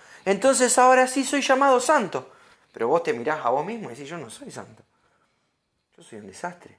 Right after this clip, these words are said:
Yo, Miguel, soy un desastre. Sé que vos también sos un desastre". Entonces, ¿cómo es? El Señor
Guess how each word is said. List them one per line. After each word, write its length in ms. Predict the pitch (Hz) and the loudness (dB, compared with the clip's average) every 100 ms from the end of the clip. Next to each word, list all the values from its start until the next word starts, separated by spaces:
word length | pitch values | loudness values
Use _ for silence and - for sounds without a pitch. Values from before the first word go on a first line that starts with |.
| _ | _
Yo, 300 | - - 185 | -4 4 4
Miguel, 300 | 147 165 113 | 4 -4 -6
soy 160 | - 110 | -8 -10
un 80 | |
desastre. 500 | 101 - 104 - - _ _ - | -10 -12 -14 -18 -20 _ _ -12
Sé 280 | - 165 | -2 -2
que 100 | 165 | 2
vos 140 | 117 117 | 2 2
también 360 | 104 107 151 | -2 -4 -6
sos 240 | 123 107 - | -6 -10 -14
un 80 | 98 | -14
desastre". 400 | - 98 - _ _ _ _ _ _ _ _ _ _ _ _ _ _ _ - | -14 -16 -20 _ _ _ _ _ _ _ _ _ _ _ _ _ _ _ -16
Entonces, 460 | 170 202 208 202 | -6 -4 -2 -4
¿cómo 300 | 190 190 170 | -2 0 0
es? 260 | 160 - - _ _ _ _ _ _ _ _ _ _ _ _ _ | -2 -8 -16 _ _ _ _ _ _ _ _ _ _ _ _ _
El 140 | 135 | -12
Señor 500 | 135 151 160 208 170 | -4 -2 0 0 -2